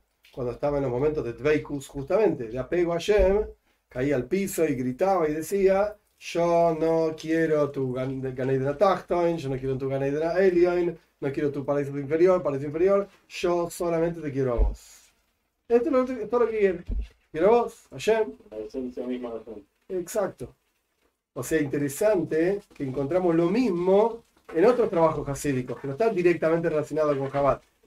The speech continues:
Speaker 1: pero es el mismo concepto, la misma idea. Al final, tefila es Dveikus Hashem. Es solamente conectarse con él, no, no hay, no hay otra cosa en la tefila.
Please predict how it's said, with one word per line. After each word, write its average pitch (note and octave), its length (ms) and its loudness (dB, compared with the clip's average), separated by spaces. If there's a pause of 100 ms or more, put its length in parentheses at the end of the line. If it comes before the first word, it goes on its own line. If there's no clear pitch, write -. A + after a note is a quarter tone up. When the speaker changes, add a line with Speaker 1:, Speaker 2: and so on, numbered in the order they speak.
(180)
Speaker 1:
pero D#3+ 140 -2
es D#3+ 100 -2
el F3 160 2
mismo G3 400 0
concepto, D3+ 560 -2
la C3 120 -2
misma F3+ 260 2
idea. D3 460 0
Al A2+ 80 -20
final, F3+ 320 -2
tefila A3+ 400 2
es C4+ 360 2 (460)
Dveikus E3 440 0
Hashem. B2 300 -8 (280)
Es D#3 140 -8
solamente G#3+ 380 0
conectarse F3+ 400 -2
con F3 140 -2
él, D#3 180 0
no, C#3+ 140 -4
no F#3+ 220 -2
hay, D3 340 0 (520)
no F#3 100 4
hay A#3+ 60 8
otra E3 200 2
cosa B2 300 -8
en A2+ 60 -18
la - 40 -20
tefila. - 280 -18